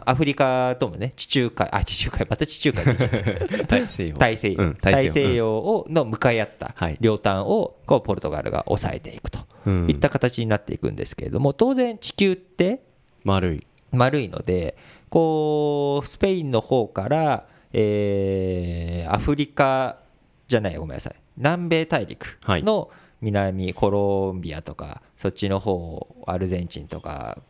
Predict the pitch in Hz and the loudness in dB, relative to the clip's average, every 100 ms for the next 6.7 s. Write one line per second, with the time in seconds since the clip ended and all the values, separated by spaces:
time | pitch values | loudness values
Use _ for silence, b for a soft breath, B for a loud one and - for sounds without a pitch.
0 | _ _ _ - - 113 110 82 78 73 | _ _ _ -20 -4 0 2 2 -2 0
1 | 95 98 92 90 87 92 - 85 80 - | 0 0 0 -2 -2 -4 -4 -4 -2 0
2 | 123 85 123 123 107 104 110 113 143 156 | 0 2 0 0 0 0 2 2 2 0
3 | - - 233 - 214 202 196 185 160 143 | 0 0 0 2 2 4 2 2 2 0
4 | 120 107 98 - 55 110 76 82 95 85 | -2 -6 -6 -4 0 0 0 -4 0 -2
5 | 71 - 226 220 233 233 233 214 214 196 | -2 -2 2 4 4 0 2 0 2 2
6 | 190 180 185 - - 294 | 2 0 0 0 2 2